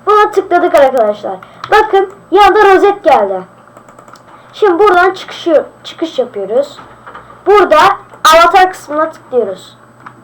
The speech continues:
Şimdi gelen eşyalarımıza bakalım. Gömlekler diyelim. Arkadaşlar bakın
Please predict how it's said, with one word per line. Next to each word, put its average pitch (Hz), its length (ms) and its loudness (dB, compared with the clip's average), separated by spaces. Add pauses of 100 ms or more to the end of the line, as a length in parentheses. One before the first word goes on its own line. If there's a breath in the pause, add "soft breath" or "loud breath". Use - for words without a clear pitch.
(1160)
Şimdi 247 460 -4 (480)
gelen 392 280 4
eşyalarımıza 294 760 0
bakalım. 190 340 -8 (1200)
Gömlekler 320 720 2
diyelim. 269 340 -4 (500 loud breath)
Arkadaşlar 349 600 2
bakın 359 380 2